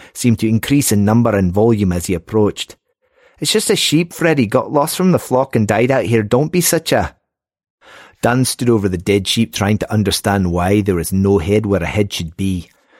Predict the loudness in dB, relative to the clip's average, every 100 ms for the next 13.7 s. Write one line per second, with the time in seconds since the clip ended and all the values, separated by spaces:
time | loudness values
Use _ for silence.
0 | _ _ _ -4 -2 2 0 2 0 2
1 | 2 0 0 0 2 0 -2 0 2 2
2 | 0 0 -2 -2 0 0 0 -10 -20 -14
3 | -8 -4 0 0 0 0 2 2 2 0
4 | 0 0 0 -2 0 -2 -2 0 0 2
5 | 2 0 -4 -6 0 0 0 -2 0 -2
6 | -4 -8 -4 -2 0 -4 _ _ -20 _
7 | -20 -20 -8 0 2 2 0 0 2 2
8 | 0 0 0 0 -2 0 0 0 -2 -2
9 | 0 2 0 0 -2 0 0 0 -4 -12
10 | _ _ _ _ -4 0 0 0 0 0
11 | 2 2 2 2 2 2 2 2 0 -2
12 | -2 0 0 0 -2 -8 _ -10 -4 -2
13 | -2 -2 -2 -2 -6 -8 -14